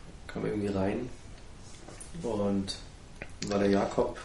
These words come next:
erst da. Also, ja, was kann ich Ihnen denn anbieten? Und dann stand Christoph aber zum Glück dann auch gleich da, weil ich so, „Boah, Christoph, du, ihr habt doch.“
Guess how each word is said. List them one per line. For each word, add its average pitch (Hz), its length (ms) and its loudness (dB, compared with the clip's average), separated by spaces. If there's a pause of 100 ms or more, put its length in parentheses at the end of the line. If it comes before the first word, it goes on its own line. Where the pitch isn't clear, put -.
(120)
erst - 320 2
da. 117 260 4 (720)
Also, 95 200 -4
ja, 95 320 -2
was - 140 -2
kann 113 160 -4
ich 120 140 -4
Ihnen 117 160 0
denn 117 180 -2 (2000)
anbieten? 139 680 4 (720)
Und 110 80 -6
dann 104 320 -2
stand 107 340 0
Christoph 139 380 6
aber 110 160 6
zum 104 200 0
Glück 120 180 0
dann 117 120 0
auch 113 140 2
gleich 104 280 0
da, 113 200 4
weil 107 140 0
ich 101 60 0
so, - 80 -4 (200)
„Boah, - 360 2
Christoph, 127 500 4 (1400)
du, 127 140 2
ihr 117 180 4
habt - 220 0
doch.“ - 180 4